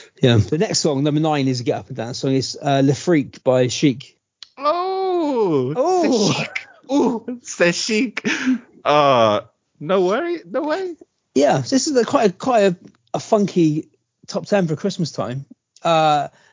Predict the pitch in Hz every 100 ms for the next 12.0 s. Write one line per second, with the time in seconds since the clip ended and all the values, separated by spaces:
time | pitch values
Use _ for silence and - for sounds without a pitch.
0 | - 202 190 202 160 143 143 175 160 156
1 | 151 139 139 147 135 143 127 131 131 -
2 | 143 131 175 156 160 151 143 165 139 -
3 | 127 127 135 135 - 143 113 - _ _
4 | _ - 131 113 110 - - - _ _
5 | _ - - - 320 359 254 285 233 196
6 | 202 233 - - 226 165 170 160 147 -
7 | - - - 226 - 175 170 165 180 143
8 | 170 143 - 135 127 117 127 123 120 120
9 | 113 120 - - - _ _ _ - 196
10 | 202 196 190 180 - _ 185 180 - 190
11 | - 202 190 180 - 175 156 156 151 147